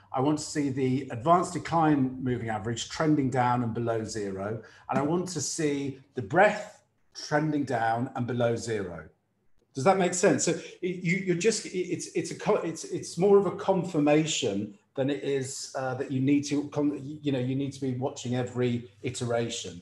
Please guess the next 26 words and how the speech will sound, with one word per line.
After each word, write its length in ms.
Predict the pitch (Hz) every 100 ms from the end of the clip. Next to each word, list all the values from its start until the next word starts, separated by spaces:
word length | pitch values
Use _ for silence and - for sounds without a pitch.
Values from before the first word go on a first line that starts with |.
| _ 131
It's 180 | 131
really 280 | 170 185 170
a 60 | 151
confirmation 840 | - 170 147 139 135 135 - 131
that 80 | 113
you're 100 | 104
getting 300 | 107 107 107
from 260 | - 120 113
these 220 | 104 98
internals, 800 | 101 - 92 87 85 - - - _ _ _
uh, 220 | 113 104 101
that 120 | 104
allow 480 | 117 120 127 131 131
you 360 | 113 107 107 107 - - -
to, 200 | 123 110
to 160 | -
play 320 | 127 - 123 120
these 260 | 113 101
trades 520 | - 120 104 104 -
with, 260 | 110 101 -
uh, 160 | 107 107 107
with, 160 | 98 _
with 160 | 98 -
confidence. 640 | 104 98 - 80 - - - _
So 360 | - 160 147 143 - -
there's, 160 | 165